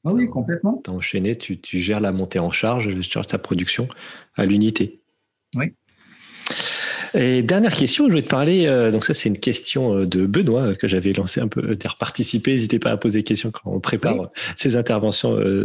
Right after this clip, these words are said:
Speaker 2: de podcast. Il nous demandait pour la construction de maisons avec des imprimantes trois D, euh, on a vu que, bah, le béton avait remplacé finalement le, le fer fondu avec des, des grosses machines. Est-ce que c'est un, un doux rêve, une utopie ou,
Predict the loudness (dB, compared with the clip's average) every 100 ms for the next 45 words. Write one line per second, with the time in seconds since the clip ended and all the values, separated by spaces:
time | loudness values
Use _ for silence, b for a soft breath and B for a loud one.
0 | -2 -4 0 -2 0 0 0 -2 0 0
1 | 2 0 2 0 0 -2 0 0 0 0
2 | 0 2 2 4 4 4 4 2 -2 _
3 | -2 0 2 0 0 0 0 0 -2 0
4 | 2 2 0 B B B B -2 0 2
5 | 2 0 -2 -4 0 2 2 0 -2 0
6 | 2 2 0 0 0 0 0 0 0 0
7 | 0 0 0 -2 0 -2 0 0 2 2
8 | 0 -2 -2 -4 -4 -4 -2 0 0 0
9 | 0 -2 -2 -2 0 0 0 0 0 0
10 | -2 B B B B -4 -2 -2 -2 0
11 | 0 0 0 0 0 0 2 2 2 0
12 | 2 0 2 0 0 2 2 4 2 0